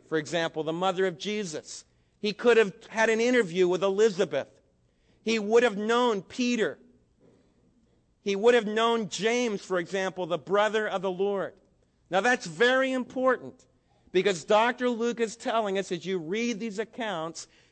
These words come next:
he has carefully recorded this oral tradition. He knows those who were eyewitnesses of the events, and that is underscoring the validity of the account. And that's important to me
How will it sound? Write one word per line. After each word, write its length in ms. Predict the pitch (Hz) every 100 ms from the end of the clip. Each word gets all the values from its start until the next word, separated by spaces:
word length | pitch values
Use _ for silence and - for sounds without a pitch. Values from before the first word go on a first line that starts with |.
| _
he 220 | 214 214
has 540 | 190 202 196 190 185 - _ _ _
carefully 840 | - - 233 254 254 240 240 240 233
recorded 760 | 175 170 - 220 226 226 214
this 200 | 202 196
oral 320 | - 190 190 185
tradition. 720 | 170 147 196 196 208 196 190 _ _ _
He 240 | - 190
knows 580 | 185 185 226 254 254 185
those 420 | 220 214 214 -
who 120 | 208
were 200 | 170 160
eyewitnesses 920 | 170 175 170 139 214 226 240 233 220 160
of 160 | 180
the 120 | 160
events, 680 | 156 127 196 208 202 - - - _ _ _
and 180 | 165 160
that 320 | 196 226 226
is 220 | 202 196 -
underscoring 1120 | 214 269 277 262 - - 170 160 156 165 175 180 _ _
the 140 | 135 190
validity 880 | 180 190 202 269 262 175 170 170 -
of 220 | 175 170
the 140 | 180
account. 480 | 175 - 190 170 110 _ _ _ _ _ 123
And 120 | 135
that's 220 | 175 -
important 540 | 190 175 220 233 214
to 100 | -
me 280 | 143 131 110